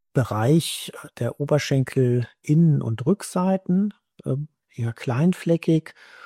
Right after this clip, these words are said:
Und da hat man dann eben vermutet, dass hier möglicherweise, ja, das sind eigentlich so typische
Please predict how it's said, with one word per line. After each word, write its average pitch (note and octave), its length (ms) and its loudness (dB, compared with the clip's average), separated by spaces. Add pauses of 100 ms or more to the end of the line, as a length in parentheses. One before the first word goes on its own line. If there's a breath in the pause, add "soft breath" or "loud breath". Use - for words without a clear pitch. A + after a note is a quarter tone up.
(500 loud breath)
Und C3+ 540 0 (180)
da A2 240 -4
hat - 200 -12
man C#3+ 380 2
dann C3 500 -2 (420)
eben C#3 340 2
vermutet, C3 680 0
dass B2 160 -2
hier C3 240 4
möglicherweise, B2 1160 2 (680)
ja, B2+ 220 -2 (100)
das B2 320 -12
sind A#2 100 -6
eigentlich A#2+ 200 -4
so B2 100 -8
typische B2+ 560 -6